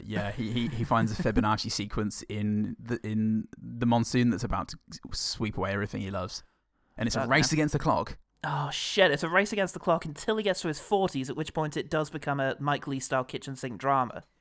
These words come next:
Speaker 1: Ooh, yeah, okay.
Speaker 2: So it turned out this whole time the head of the Jewish conspiracy was her father.
Speaker 1: Oh god, and he wants her to get an abortion.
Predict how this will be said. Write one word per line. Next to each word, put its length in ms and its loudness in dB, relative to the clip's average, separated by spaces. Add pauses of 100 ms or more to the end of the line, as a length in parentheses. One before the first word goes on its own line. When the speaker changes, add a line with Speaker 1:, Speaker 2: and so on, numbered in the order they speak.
(120)
Speaker 1:
Ooh, 400 -2 (160)
yeah, 320 -6 (180)
okay. 160 -6
Speaker 2:
So 160 2
it 120 -2
turned 260 2
out 180 6
this 160 -2
whole 240 0
time 320 4
the 80 0
head 220 -2
of 60 -4
the 80 -6
Jewish 200 -6
conspiracy 540 -2
was 240 2
her 160 8
father. 800 10 (260)
Speaker 1:
Oh 380 2
god, 320 2
and 140 -2
he 220 4
wants 220 4
her 60 2
to 80 -2
get 160 0
an 80 0
abortion. 500 -2